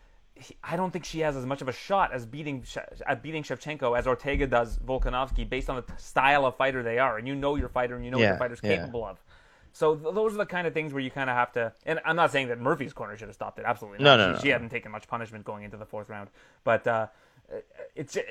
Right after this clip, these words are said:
Speaker 1: what I mean is, like, you have to look at the circumstance. You have to look at the type of fighter that it is. And Ortega's the type of guy that can find openings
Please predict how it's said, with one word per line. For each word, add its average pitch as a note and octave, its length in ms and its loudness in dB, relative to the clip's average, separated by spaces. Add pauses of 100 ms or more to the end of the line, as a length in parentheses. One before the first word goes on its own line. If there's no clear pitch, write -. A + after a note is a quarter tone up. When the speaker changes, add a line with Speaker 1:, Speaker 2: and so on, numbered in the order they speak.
(200)
Speaker 1:
what E3+ 140 4
I F#3 60 6
mean G3 160 0
is, D3 120 0
like, C3+ 200 2
you C#3+ 80 2
have D3+ 80 2
to D#3 80 -4
look C#3+ 160 0
at C#3 80 -4
the B2 40 -10
circumstance. B2 440 -4
You - 20 -6
have G#2 60 -8
to A#2+ 80 -6
look A#2+ 180 -4
at B2+ 80 -6
the A2 60 -14
type A#2+ 180 -4
of G#2+ 80 -10
fighter B2 280 0
that A2+ 120 0
it A2 80 -8
is. A#2+ 140 0
And A2 100 -6
Ortega's B2 380 -4
the A#2 40 -8
type A#2 240 -4
of A2 60 -10
guy A#2+ 320 2
that A2 180 -10
can A2+ 140 -10
find A#2 400 -6
openings B2 640 -4